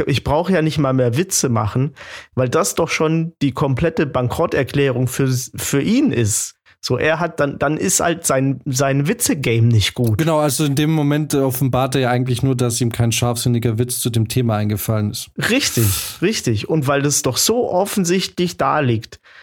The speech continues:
Speaker 1: ist doch, dann ist doch vielleicht der erste Reflex eines Satirikers,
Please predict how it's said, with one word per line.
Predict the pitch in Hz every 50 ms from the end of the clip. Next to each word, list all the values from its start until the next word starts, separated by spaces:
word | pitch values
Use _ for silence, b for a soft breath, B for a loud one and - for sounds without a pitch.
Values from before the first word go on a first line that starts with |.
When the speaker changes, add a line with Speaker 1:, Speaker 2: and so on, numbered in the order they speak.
| B B _ _ _ _ _ _ _ _ _ _
Speaker 1:
ist | - 180 - - -
doch, | 156 120 - - _ _ -
dann | 143 139 139 127
ist | - - - - -
doch | 160 156
vielleicht | - - 143 131 131 131 127 131
der | 120 -
erste | 147 151 175 - - 165
Reflex | 131 123 - 156 151 170 - -
eines | - 120 120 117 117 107 - - - -
Satirikers, | - - 113 95 - - - 226 233 202 139 117 - - 120 127 160 - - - -